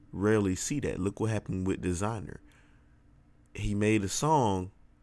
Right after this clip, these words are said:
I don't even know how long ago this song was, you know, the Panda track, and I haven't heard much from him since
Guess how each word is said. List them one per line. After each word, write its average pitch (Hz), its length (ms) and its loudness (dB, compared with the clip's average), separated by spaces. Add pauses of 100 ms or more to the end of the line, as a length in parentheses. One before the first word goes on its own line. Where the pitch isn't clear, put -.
(840)
I 101 100 2
don't 117 160 2
even 107 180 2
know 101 120 0
how 101 100 0
long 104 300 0
ago 90 200 2
this 87 160 -2
song 101 380 0
was, 95 420 2 (960)
you 95 100 0
know, 92 140 2
the 92 80 2
Panda 123 340 2
track, 90 360 -2 (800)
and 90 640 -2
I - 80 -2
haven't 104 340 0
heard 110 260 0
much 104 220 0
from 110 200 -2
him 98 140 -2
since - 520 -4